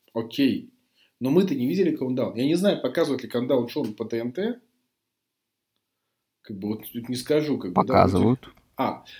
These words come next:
Speaker 1: ну тогда, видишь, тогда, извини, как бы, если зритель смотрел A E W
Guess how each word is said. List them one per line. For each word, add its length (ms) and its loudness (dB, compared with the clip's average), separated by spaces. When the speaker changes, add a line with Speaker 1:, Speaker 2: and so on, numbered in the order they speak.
Speaker 1:
ну 140 -2
тогда, 360 2
видишь, 320 0
тогда, 420 2
извини, 320 -2
как 180 -4
бы, 180 -2
если 420 -2
зритель 360 0
смотрел 440 -2
A 40 -2
E 100 4
W 380 2